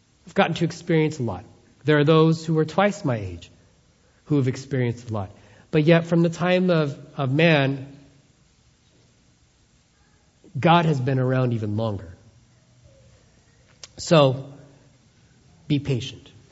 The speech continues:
I remember a time, uh, when I was a teenager, back in the day, we were starting with the, studying, uh, prophecy with, uh, a group of people, and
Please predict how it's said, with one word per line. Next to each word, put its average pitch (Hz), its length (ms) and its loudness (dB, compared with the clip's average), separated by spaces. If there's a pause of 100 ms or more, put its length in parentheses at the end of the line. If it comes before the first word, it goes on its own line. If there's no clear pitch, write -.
(2250)
I 170 100 4
remember 175 480 6
a 156 80 6
time, 147 600 0
uh, 127 220 -2
when 131 160 0
I 131 80 2
was 135 140 0
a 120 60 -8
teenager, 107 600 -4 (840)
back - 220 -16
in 98 60 -8
the 95 60 -10
day, 131 480 2 (640)
we 165 80 4
were 170 120 6
starting 185 400 4
with 165 140 2
the, 135 320 0
studying, 165 720 2
uh, 123 400 0
prophecy 139 800 -4
with, 120 260 -6
uh, 110 280 -4
a 117 40 -8
group 139 220 -6
of 139 100 -10
people, 110 480 -6 (720)
and 139 720 2